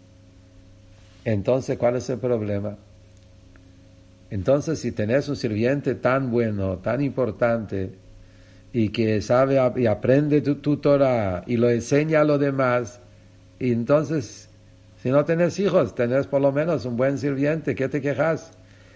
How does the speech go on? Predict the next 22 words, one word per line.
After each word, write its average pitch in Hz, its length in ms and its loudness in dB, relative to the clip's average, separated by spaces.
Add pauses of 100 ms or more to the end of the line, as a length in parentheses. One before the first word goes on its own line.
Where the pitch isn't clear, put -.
(680)
Parte 226 360 8
de 214 120 6
la 202 160 8
queja 220 320 6
de 220 80 8
Abraham 208 340 6
Avinu 214 420 4
le 180 140 6
dice, 180 400 2
"Tengo 214 380 4
a 202 100 10
Damesek 190 500 4
Eliezer, 196 520 4
tengo 202 300 2
un 196 60 4
sirviente". 185 560 2 (240)
Si - 200 0
es 123 100 0
un 151 80 0
sirviente 180 540 4
tan 185 280 4
bueno, 208 520 4